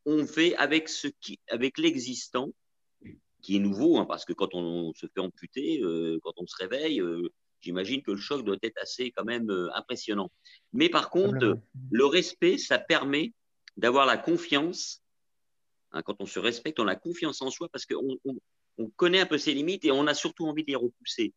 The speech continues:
Speaker 1: Donc, la préparation mentale, à ce niveau-là, je pense qu'elle a un rôle à jouer.
Speaker 2: Ça enlève les doutes, ça redonne de la confiance, ça, ça affirme, euh, le, ça, ça facilite la concentration. Donc voilà, c'est un petit peu, euh,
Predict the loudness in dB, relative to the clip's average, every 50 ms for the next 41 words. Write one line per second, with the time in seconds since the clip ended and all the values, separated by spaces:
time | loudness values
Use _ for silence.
0 | _ _ _ _ _ -4 -2 -2 0 -2 -2 -2 -2 0 0 2 0 0 -2 -2
1 | -2 -2 -2 -2 -4 -4 -6 -4 -4 -4 -6 -6 -6 -6 -6 -6 -4 -2 0 2
2 | 2 4 2 0 -2 -4 _ _ _ _ _ _ -10 -6 -4 -4 -4 -4 -2 -2
3 | 0 2 2 2 0 0 0 0 0 -2 -2 -4 -4 -6 -6 -8 _ _ _ _
4 | _ _ _ _ _ _ _ _ _ _ _ _ _ _ _ _ _ _ _ _
5 | _ _ -20 -20 _ _ _ _ _ 0 2 4 6 8 8 6 6 6 4 2
6 | 2 4 2 2 0 0 0 0 0 2 4 4 4 4 4 4 4 4 2 0
7 | -2 -4 0 2 2 4 4 2 0 -2 -4 0 2 4 4 6 4 4 4 2
8 | 0 0 -2 -6 -6 -4 -2 0 0 0 -2 -2 0 0 2 2 2 2 2 2
9 | 2 2 2 0 -2 -8 _ -20 -20 -20 -20 -20 -20 _ _ _ _ _ _ _
10 | _ -6 -4 -2 -2 -2 -4 -4 -6 -8 -10 -10 -12 -14 -14 -14 -16 -16 -16 -18
11 | -20 _ _ _ _ _ -14 -2 0 0 0 0 2 0 2 4 4 2 2 2
12 | 2 2 2 0 0 -2 -2 -4 -2 -4 -4 -2 -2 -2 -2 0 0 0 0 0
13 | 0 -2 -2 0 0 2 2 2 2 0 -2 -4 -4 -4 -4 -6 -8 -6 -2 0
14 | 0 0 0 0 -2